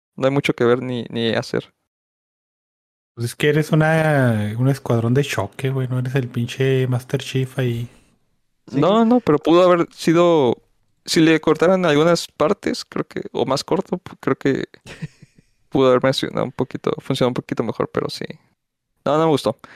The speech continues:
Speaker 1: Eh, una buena idea fue la de Spider-Man, la, la última película, No Way Home.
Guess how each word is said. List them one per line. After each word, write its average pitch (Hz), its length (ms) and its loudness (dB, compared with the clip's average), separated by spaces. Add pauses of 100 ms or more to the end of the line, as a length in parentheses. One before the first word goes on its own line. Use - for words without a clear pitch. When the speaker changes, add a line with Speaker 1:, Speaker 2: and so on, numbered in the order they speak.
(300)
Speaker 1:
Eh, 135 400 2
una 156 240 0
buena 160 200 2
idea 165 460 2
fue 131 360 0
la 143 160 4
de 98 480 2
Spider-Man, 185 760 -2 (560)
la, - 340 -6 (100)
la - 100 -2
última 135 440 -6
película, - 380 -6 (420)
No 120 140 -2
Way 120 180 2
Home. 156 180 -4